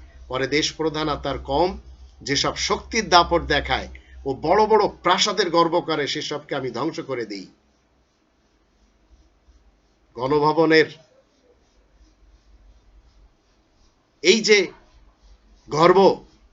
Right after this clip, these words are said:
এগুলি চলে না,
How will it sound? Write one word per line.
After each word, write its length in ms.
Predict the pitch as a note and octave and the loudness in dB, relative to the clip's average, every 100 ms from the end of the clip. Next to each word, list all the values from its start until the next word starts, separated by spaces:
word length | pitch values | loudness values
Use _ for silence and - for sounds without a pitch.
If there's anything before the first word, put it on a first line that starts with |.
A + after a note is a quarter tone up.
| _ _ _ _ _ _ _ _ _ _ _ _ _ | _ _ _ _ _ _ _ _ _ _ _ _ _
এগুলি 320 | B2 A#2+ B2+ A2+ | -14 -8 -8 -6
চলে 320 | C3+ A2+ G2+ | -6 -4 -6
না, 160 | F2 | -10